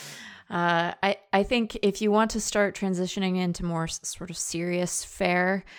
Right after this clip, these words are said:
and this could or could not involve several players who are currently on, uh,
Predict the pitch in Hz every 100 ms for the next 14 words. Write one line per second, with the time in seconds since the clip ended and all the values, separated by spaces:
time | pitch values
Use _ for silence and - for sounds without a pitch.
0 | 208 190 190 196 254 294 - - 247 214
1 | 196 190 196 190 202 196 160 175 170 -
2 | 208 190 160 160 - 175 151 160 - 165
3 | - 165 - 170 170 170 170 165 - 180
4 | 185